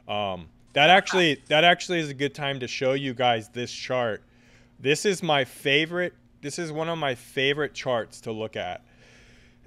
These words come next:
And it's because this shows what the big boys are doing. This is Bitcoin addresses with a balance of greater than one thousand Bitcoins. And that is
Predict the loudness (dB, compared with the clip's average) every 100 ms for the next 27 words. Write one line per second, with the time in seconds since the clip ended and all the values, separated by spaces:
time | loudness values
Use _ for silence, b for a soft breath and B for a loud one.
0 | 0 2 2 0 0 -2 2 4 4 0
1 | -12 _ 0 2 2 0 4 4 4 2
2 | 0 2 0 0 _ 0 0 -4 0 0
3 | -2 -6 -8 -8 -10 -12 -18 _ -4 0
4 | -2 -2 -18 _ _ -8 -2 -2 -2 -8
5 | -4 -2 -2 -4 -2 2 2 2 -2 -2
6 | -4 -8 -8 -6 -6 -4 -4 -2 -2 -2
7 | -6 -6 -8 -8 -12 -2 2 2 0 -2
8 | 0 0 -2 -4 -4 -4 -2 -2 -2 0
9 | 2 6 6 4 -2 -8 -4 -6 -4 -12
10 | -12 -12 -18 -20 b b b b b _
11 | 0 4 8 8 8 4